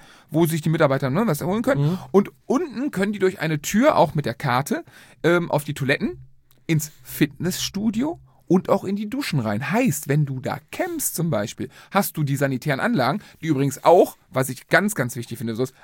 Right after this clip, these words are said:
Speaker 1: absolut top waren. Also
Speaker 2: Ja.
Speaker 1: ich war gerade eben im Phantasialand, tolles Ding, Klos und Scheiße. Also nicht, nicht so gut. So, und, äh, da,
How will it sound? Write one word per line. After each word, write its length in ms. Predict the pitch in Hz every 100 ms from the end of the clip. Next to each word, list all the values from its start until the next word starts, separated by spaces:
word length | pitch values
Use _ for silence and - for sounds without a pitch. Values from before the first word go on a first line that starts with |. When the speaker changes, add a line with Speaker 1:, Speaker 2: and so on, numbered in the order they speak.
| _ -
Speaker 1:
absolut 800 | 185 208 - - 214 185 185 -
top 300 | - - -
waren. 260 | 87 90
Also 160 | - 120
Speaker 2:
Ja. 140 | 107 - -
Speaker 1:
ich 80 | -
war 120 | 160
gerade 120 | 165
eben 120 | 165 156
im 40 |
Phantasialand, 720 | 151 147 165 190 202 196 202 _ _
tolles 300 | - 196 175
Ding, 260 | 175 185 220 - _ _ -
Klos 220 | 147 147
und 80 | 151
Scheiße. 400 | 131 135 - - - - - -
Also 160 | - 185
nicht, 220 | 214 - - 180 180
nicht 160 | 226 220
so 100 | 185
gut. 220 | 127 113
So, 180 | - 139
und, 140 | 139 - - -
äh, 260 | 160 165 - - -
da, 300 | 156 185